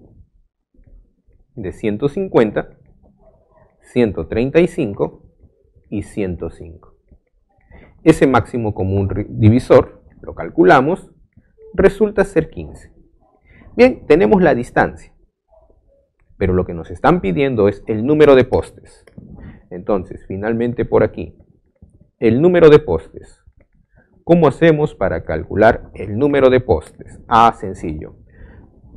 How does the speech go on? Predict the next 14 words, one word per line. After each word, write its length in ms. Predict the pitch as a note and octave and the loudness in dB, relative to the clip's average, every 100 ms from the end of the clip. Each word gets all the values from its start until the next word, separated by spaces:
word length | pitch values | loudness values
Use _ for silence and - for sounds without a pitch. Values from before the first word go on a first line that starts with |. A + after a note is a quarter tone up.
| - | -12
Toda 260 | - F#3 F3+ | 4 8 8
la 140 | C#3 | 8
distancia, 680 | A#2 A#2+ E3 F3+ F#3 F3 D#3 | 4 0 -2 -2 0 -2 0
¿cuánto 380 | C#3 C3 B2+ G2 | -2 -2 0 0
era? 240 | D2 - _ _ _ _ _ _ _ _ _ - - | -2 -12 _ _ _ _ _ _ _ _ _ -20 -6
Doscientos 640 | F#2+ F2 A2 G#2 G#2 F#2+ | -4 -2 -4 -4 -4 -4
diez. 360 | E2+ D#2+ - - | -8 -12 -20 -12
Y 80 | G#2 | -6
los 180 | F#2 F2+ | -4 4
voy 160 | A2+ | 6
a 100 | B2 | 6
poner 440 | G#2+ A#2+ E3 - _ _ _ _ _ _ _ - _ _ - | 4 0 0 0 _ _ _ _ _ _ _ -20 _ _ 4
cada 300 | C3 A2 - | 6 6 2
quince. 440 | E2 D2 - - | -10 -16 -20 -20